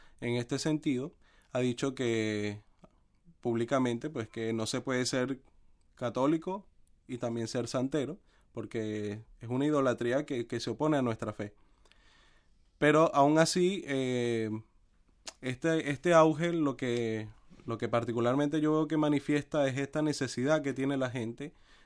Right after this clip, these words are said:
de encontrarse con algo trascendental, algo importante, porque se quedan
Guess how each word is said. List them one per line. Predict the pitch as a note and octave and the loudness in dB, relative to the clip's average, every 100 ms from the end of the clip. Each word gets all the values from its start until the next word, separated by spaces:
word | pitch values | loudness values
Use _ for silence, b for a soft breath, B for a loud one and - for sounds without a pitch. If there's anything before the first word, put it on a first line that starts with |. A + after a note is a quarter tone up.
| b | b
de | C3 C#3 | 0 4
encontrarse | C#3 C3+ C3 C3 C3 D#3+ | 4 4 2 2 2 0
con | D#3 B2+ | -2 0
algo | B2 B2 C3 D3 B2+ A2+ A2 - _ _ _ - | 2 2 2 2 0 -2 -4 -10 _ _ _ -4
trascendental, | B2+ B2 B2 A2+ G#2+ G#2+ C#3+ D3+ A#2 | -2 0 -2 -2 -4 -2 2 2 2
algo | B2 B2 C#3+ | -4 -2 0
importante, | D3 B2+ A2 A2 C3 A2+ A2 - b b b b b _ _ _ - | 0 -2 -6 -4 -4 -4 -8 -16 b b b b b _ _ _ -2
porque | E3+ D#3 | 0 2
se | E3 E3 | 0 0
quedan | D#3 D3 D#3 E3 D#3+ D#3+ | 2 4 6 6 4 0